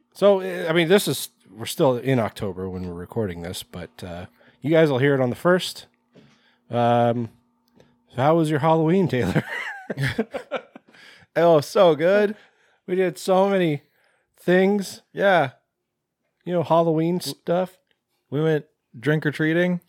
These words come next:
Speaker 2: Is that a thing?
Speaker 1: Should
Speaker 2: Should
Speaker 1: be.
Speaker 2: be. <laughs>
Speaker 1: I know a lot of people, uh,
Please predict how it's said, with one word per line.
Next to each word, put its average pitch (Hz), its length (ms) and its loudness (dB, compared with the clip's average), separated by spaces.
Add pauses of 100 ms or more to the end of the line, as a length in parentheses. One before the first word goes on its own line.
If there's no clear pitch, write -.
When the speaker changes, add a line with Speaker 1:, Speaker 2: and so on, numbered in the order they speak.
(120)
Speaker 2:
Is - 80 -18 (520)
that 131 140 -4
a 147 40 -6
thing? 175 360 2 (680)
Speaker 1:
Should - 160 -10
Speaker 2:
Should 165 160 0
Speaker 1:
be. 127 160 4
Speaker 2:
be. - 580 -6 (400)
<laughs> - 640 -20
Speaker 1:
I 131 120 -2
know 320 180 6
a - 20 4
lot 175 200 6
of 147 60 -2
people, 151 520 0
uh, 107 420 -2